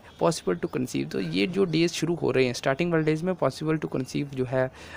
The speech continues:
possibility हो सकती है और इसमें chances बढ़ना शुरू हो गए हैं। अब सबसे पहले है fertile window। Fertile window ये कह सकते हैं जिसमें best chance है, that is लगभग ninth day से लेकर फोर्टीनथ डे तक का जो डे है, period है, it is the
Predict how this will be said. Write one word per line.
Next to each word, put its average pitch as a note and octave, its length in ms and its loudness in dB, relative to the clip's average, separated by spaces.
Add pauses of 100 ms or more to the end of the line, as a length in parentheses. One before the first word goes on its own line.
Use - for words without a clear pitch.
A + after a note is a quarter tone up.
(140)
possibility B2+ 460 0
हो B2+ 180 -4
सकती F3+ 400 -4
है E3 180 0 (600)
और E3 280 2 (120)
इसमें D3+ 220 -2
chances C#3 540 -2
बढ़ना C3 300 4
शुरू A#2+ 220 -2
हो A#2 140 -4
गए C#3+ 120 -6
हैं। - 140 -8 (340)
अब G3 60 2
सबसे G#3+ 240 0
पहले G#3 240 4
है A#3 200 4
fertile D#3+ 500 4
window। C3 300 2
Fertile D#3+ 380 2
window F3 340 2
ये F#3 240 2
कह E3 120 2
सकते D#3+ 260 -2
हैं F#3 80 0
जिसमें E3+ 260 2
best D3+ 360 2
chance B2+ 400 -4
है, C3+ 100 -6
that C#3 160 -2
is D#3 480 -4 (340)
लगभग C#3+ 340 0
ninth C#3 440 0
day C#3 160 2
से D3 140 -2
लेकर C3+ 240 2
फोर्टीनथ D#3 560 2
डे D3 280 0
तक D3+ 200 -2
का D#3+ 100 2
जो C#3+ 180 -2
डे C#3 320 0
है, C#3 180 2
period C#3 340 2
है, D3+ 160 2
it D3 60 0
is D#3 80 0
the E3 120 4